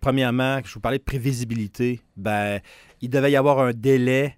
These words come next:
d'application. Le délai n'a pas été respecté parce que la,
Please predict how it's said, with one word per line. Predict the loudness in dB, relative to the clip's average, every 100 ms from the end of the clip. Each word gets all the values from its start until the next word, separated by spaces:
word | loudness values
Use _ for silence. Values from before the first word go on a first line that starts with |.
| -14
d'application. | -4 -4 -4 -2 -2 -2 -2 -2
Le | -2
délai | -2 -2
n'a | -2
pas | -4
été | -6
respecté | -6 -8 -10 -10 -8
parce | -8 -8
que | -6
la, | -6 -4 -6